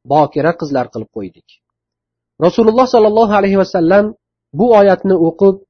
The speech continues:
ayollarni yosh hollarida jannatga kirajaklarini ma'lum qilish bilan bir qatorda, ummatlariga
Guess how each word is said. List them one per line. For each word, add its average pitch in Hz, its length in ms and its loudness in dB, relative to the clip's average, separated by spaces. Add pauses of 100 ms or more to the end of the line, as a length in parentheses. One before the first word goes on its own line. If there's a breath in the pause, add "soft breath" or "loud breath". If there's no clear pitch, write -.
(220)
ayollarni 214 600 4
yosh 233 260 0
hollarida 190 680 4 (340)
jannatga 180 520 0
kirajaklarini 165 800 0
ma'lum 156 360 -2
qilish 151 240 -8
bilan 147 240 -2
bir 190 120 -2
qatorda, 135 500 -4 (800)
ummatlariga 202 800 2